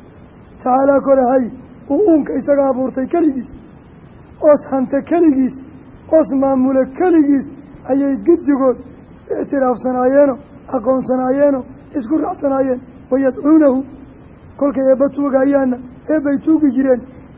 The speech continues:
بها بالربوبية، jid eebba galow. Markaad tiri, "Adaa i abuurtay, oo ileh, oo awoodi ku dhan tahay, waxaanaan kaa baryay isi, ama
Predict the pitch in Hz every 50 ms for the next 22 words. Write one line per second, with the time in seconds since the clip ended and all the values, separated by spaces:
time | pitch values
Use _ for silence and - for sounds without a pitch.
0 | - - 254 247 208 190 254 269 262 226 190 - 311 339 311 294 294 277 262 277
1 | 269 262 269 240 208 - - - - - - - - - - - - - - -
2 | - - - - - - - - - - - - - - - - 302 311 - 285
3 | 277 277 277 262 202 254 254 247 220 156 - - - - - - - - - -
4 | - - - - - - - - - - - - - - - - - - - 349
5 | 330 - - 294 277 277 - 269 277 269 277 294 294 285 277 269 240 233 208 220
6 | 220 202 - 226 233 233 - - - - - - - - - - - - - -
7 | - - 302 285 294 415 392 277 262 269 262 220 - - - - - - - -
8 | - - - - 285 294 - 277 285 277 277 277 269 269 208 - - 320 349 330
9 | 302 285 262 220 262 254 254 240 - - - - - - - - - - - -
10 | - - - - - - - - - - - - - 285 254 294 302 311 302 285
11 | 277 - - 269 294 302 277 269 277 277 269 277 285 277 254 - - 302 277 254
12 | - - - - - - - - - - 262 277